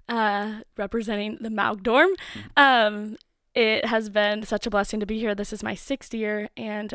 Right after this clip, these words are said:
Speaker 1: um, similar to Josh, I grew up as an M K as well in Mexico. So definitely have a heart for these T C Ks to know that they are loved and to be seen.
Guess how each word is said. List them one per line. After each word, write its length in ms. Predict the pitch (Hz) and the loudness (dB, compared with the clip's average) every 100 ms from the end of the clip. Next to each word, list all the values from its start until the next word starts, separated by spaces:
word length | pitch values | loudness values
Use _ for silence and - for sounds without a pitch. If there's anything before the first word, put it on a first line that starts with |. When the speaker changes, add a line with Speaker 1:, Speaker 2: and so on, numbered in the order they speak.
| - | -10
Speaker 1:
um, 300 | 220 208 208 | -8 -8 -8
similar 260 | - 247 | -6 -4
to 100 | 233 | -4
Josh, 380 | 202 202 254 - - | -2 0 0 -2 -2
I 260 | 226 226 | -2 -2
grew 180 | 220 233 | -2 -2
up 160 | 220 - | -2 -6
as 140 | 214 | -10
an 80 | 214 | -8
M 180 | 220 220 | -8 -8
K 240 | - 214 | -8 -10
as 300 | - 190 - | -10 -10 -10
well 300 | 220 254 247 | -4 -2 -2
in 120 | - | -4
Mexico. 600 | 214 208 - 220 220 214 202 - - - | -8 -10 -12 -6 -4 -4 -8 -20 -20 -16
So 380 | - 220 202 - - | -2 0 0 -2 -2
definitely 240 | 226 240 | -2 0
have 140 | 233 | 0
a 40 | 214 | -2
heart 380 | 202 - - - | -2 -4 -6 -10
for 320 | 233 226 220 | -10 -8 -8
these 240 | 226 214 | -8 -10
T 140 | - 220 | -8 -8
C 120 | 226 | -6
Ks 420 | - 208 196 - - - - | -6 -4 -6 -8 -14 -20 -10
to 100 | 233 | -6
know 140 | 208 | -6
that 160 | - - | -6 -6
they 320 | 123 120 214 - | -4 -4 -6 -6
are 400 | 117 123 240 196 - | -4 -4 -4 -10 -10
loved 460 | 233 240 214 - - | -4 -2 -4 -8 -12
and 400 | 214 202 220 220 | -10 -10 -10 -10
to 80 | - | -12
be 100 | 214 | -10
seen. 380 | - 226 226 | -8 -8 -8